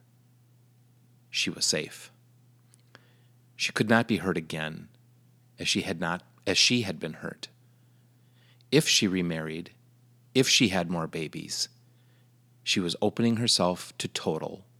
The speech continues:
vulnerability. It is easier to be safe than to be vulnerable. But she made the dangerous decision.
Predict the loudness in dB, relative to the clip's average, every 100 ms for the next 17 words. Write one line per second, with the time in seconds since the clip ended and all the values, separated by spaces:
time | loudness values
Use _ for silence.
0 | -10 -6 -4 -6 -8 -6 -6 -6 -10 -14
1 | _ _ _ _ _ _ _ _ _ _
2 | _ _ _ -2 0 2 2 4 0 -4
3 | -10 -20 _ -10 -10 -4 0 0 0 -6
4 | -12 -18 -20 _ _ _ _ _ _ _
5 | -8 -8 -8 -8 -8 -8 -8 -8 -8 -10
6 | -18 _ _ _ -20 -20 -20 -20 -20 -20
7 | -20 _ _ 2 4 6 8 6 4 0
8 | 4 4 4 4 2 2 2 2 0 -2
9 | -8